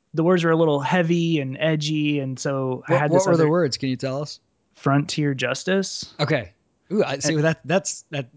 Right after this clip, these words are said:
Speaker 2: that, that's just, like, very, like, Americana roots rock phrase right
Speaker 1: Yeah.
Speaker 2: there.
Speaker 1: And I had this piece that I'd been working on, this song that I love, but I just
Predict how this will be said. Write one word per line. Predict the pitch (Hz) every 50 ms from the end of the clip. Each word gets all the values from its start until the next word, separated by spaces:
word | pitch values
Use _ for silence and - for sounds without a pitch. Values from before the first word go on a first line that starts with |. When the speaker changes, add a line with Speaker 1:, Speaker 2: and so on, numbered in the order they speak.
| -
Speaker 2:
that, | 143 156 156 - -
that's | 214 175 151 - -
just, | 170 143 -
like, | 151 123
very, | 127 165 180 175 160
like, | 139 127 120 -
Americana | 147 165 135 143 139 139 135 123 - - 147 139 135 131 123
roots | 127 131 131 131 - -
rock | - 131 127 120 117 113 -
phrase | - - 135 127 127 123 113 -
right | - 165
Speaker 1:
Yeah. | 160 131 117 113 123
Speaker 2:
there. | 117 107 - _ _ _ _ _ _ _ _ -
Speaker 1:
And | 180 180 175 175 165 151 - -
I | 156 156
had | 156 156 175 175 175 175
this | 170 165 - - - - - _ _ - _
piece | - - 226 220 196 -
that | 196 165
I'd | 156 151
been | 139 135 139
working | 170 208 233 - - 160
on, | 147 139 139 139
this | 131 -
song | - - 208 214 190 170 165 160 160 156 - _ _ _ _ - _ _ _ _ _ _ _ _ -
that | 160 160 147 147 135 131 - _
I | - 147 139
love, | 139 165 208 208 202 190 170 147
but | 151 143
I | 151
just | 151 156 139 - - -